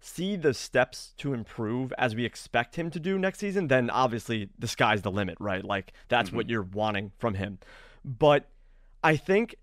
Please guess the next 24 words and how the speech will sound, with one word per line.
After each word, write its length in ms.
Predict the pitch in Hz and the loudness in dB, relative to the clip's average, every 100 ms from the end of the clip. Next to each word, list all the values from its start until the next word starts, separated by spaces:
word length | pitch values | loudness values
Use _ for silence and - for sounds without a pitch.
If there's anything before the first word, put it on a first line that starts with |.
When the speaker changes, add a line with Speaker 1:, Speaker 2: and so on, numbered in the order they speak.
| 117 | -2
Speaker 1:
based 280 | 143 165 170 | 0 2 0
on 100 | 147 | 0
your 100 | 127 | -2
team 340 | - 143 135 | -2 -2 -2
context, 600 | 107 107 107 151 156 - | -2 -2 0 0 -2 -6
I 60 | 147 | -4
think 140 | 214 | -4
if 80 | 220 | -2
you 60 | 196 | -4
start 460 | - - 131 - 160 | -2 0 2 0 -4
your 100 | 139 | -6
draft 640 | - 104 101 135 - _ _ _ _ _ - | -4 0 2 0 -4 _ _ _ _ _ 2
with, 320 | 135 120 - 139 | 2 2 -4 0
let's 180 | 139 | 0
say 380 | - 143 135 131 | 2 2 4 2
you're 280 | 123 131 131 | 0 0 0
at 100 | 123 | 0
the 60 | 113 | -2
back 500 | 104 113 113 - - _ _ _ - | 2 4 4 0 -20 _ _ _ 0
end 280 | 120 107 104 | 2 2 0
of 100 | 92 | -2
the 80 | 104 | -4
first 320 | - 107 92 | -2 -2 -2
round 280 | 107 92 | -4 -4